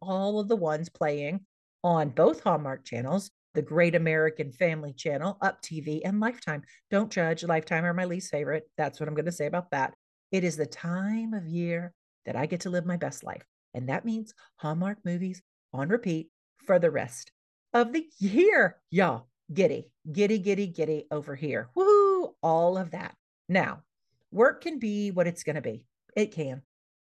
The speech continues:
It can just be what it's gonna be for the rest of this year. Because you know what?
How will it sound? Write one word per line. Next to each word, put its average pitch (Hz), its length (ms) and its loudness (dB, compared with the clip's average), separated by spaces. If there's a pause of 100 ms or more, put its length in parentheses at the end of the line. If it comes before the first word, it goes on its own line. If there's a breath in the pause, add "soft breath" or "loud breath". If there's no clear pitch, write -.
It 254 220 2
can 202 160 -2
just 180 220 -8
be 196 120 -2
what 196 120 -4
it's 196 120 -8
gonna 208 140 -4
be 233 140 -2
for 208 100 -8
the 165 80 -2
rest 165 240 -2
of 170 60 -12
this 185 180 -8
year. 226 260 -4 (280)
Because 190 340 -2
you 214 80 2
know 214 120 2
what? 220 200 -4